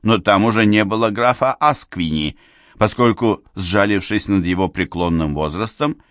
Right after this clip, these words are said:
через три месяца после нашего побега его перевели в четверку.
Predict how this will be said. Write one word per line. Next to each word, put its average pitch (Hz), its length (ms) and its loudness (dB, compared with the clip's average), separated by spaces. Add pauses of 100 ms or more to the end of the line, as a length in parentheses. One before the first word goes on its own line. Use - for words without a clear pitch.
(340)
через 135 280 4
три 214 180 -4
месяца 156 480 -4
после 139 340 -4
нашего 107 400 0
побега 98 580 0 (300)
его 120 220 0
перевели 101 560 0
в - 200 -18 (100)
четверку. 82 840 -4